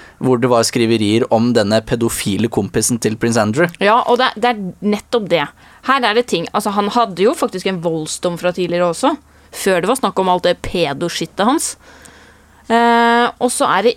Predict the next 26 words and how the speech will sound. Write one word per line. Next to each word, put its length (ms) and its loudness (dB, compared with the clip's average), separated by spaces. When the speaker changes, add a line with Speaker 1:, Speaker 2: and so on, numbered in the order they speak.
Speaker 2:
ingen, 400 0
jeg 180 0
tenker 580 0
bare 200 0
litt 200 -2
sånn, 220 -4
når 100 2
man 180 4
er 220 0
i 80 2
et 180 -2
sånt 360 -4
miljø, 320 0
altså, 220 -4
det 160 -18
er 80 -18
klart 460 -8
det 100 -10
går 160 0
rykter, 320 -2
det 40 2
går 200 6
rykter 360 -2
i 80 4
de 140 2
gjengene 300 2